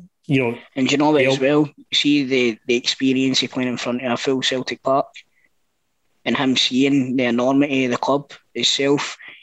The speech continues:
Speaker 2: he probably, while he probably knew all about Celtic, he probably didn't quite realise it until he was standing in there in a European night with a full stadium.
Speaker 1: Yeah.
Speaker 2: You know what I mean? So, it, it's infectious, Ryan.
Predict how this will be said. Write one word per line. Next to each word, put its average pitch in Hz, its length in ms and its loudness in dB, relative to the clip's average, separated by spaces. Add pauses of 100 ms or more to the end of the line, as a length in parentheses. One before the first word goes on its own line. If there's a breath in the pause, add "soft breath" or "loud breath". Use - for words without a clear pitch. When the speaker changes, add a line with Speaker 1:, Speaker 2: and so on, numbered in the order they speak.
(140 loud breath)
Speaker 2:
he 135 60 -6
probably, 147 640 0
while 131 320 2
he 127 120 2
probably 156 460 0
knew 127 260 0
all 131 140 0
about 123 320 -2
Celtic, 139 400 -2
he - 80 -8
probably 143 340 0
didn't 131 220 -2
quite 131 320 -4
realise 131 500 0
it 135 140 -4 (640 soft breath)
until 127 200 -2
he 123 60 2
was 117 140 0
standing 131 420 0
in 131 180 0
there 131 220 0 (540)
in 127 100 0
a 127 80 -2
European 127 560 -2
night 131 240 0
with 135 80 -2
a 117 60 -2
full 135 240 -4
stadium. 127 480 -2 (540)
Speaker 1:
Yeah. 95 180 -2 (120)
Speaker 2:
You 135 80 -8
know 120 60 -2
what 123 60 -2
I 117 40 -6
mean? 131 260 0
So, 135 440 0 (680 loud breath)
it, 120 140 -6 (360)
it's - 200 -2
infectious, 151 600 0
Ryan. 160 340 -2